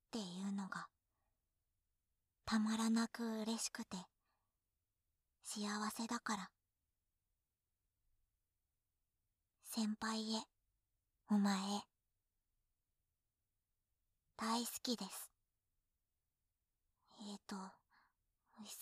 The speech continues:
きです。うん。好きです。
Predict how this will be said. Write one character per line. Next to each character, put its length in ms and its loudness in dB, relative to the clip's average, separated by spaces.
き 160 -2
で 160 0
す。 200 -8
う 60 -4
ん。 120 -2
好 60 -12
き 180 2
で 80 2
す。 320 -4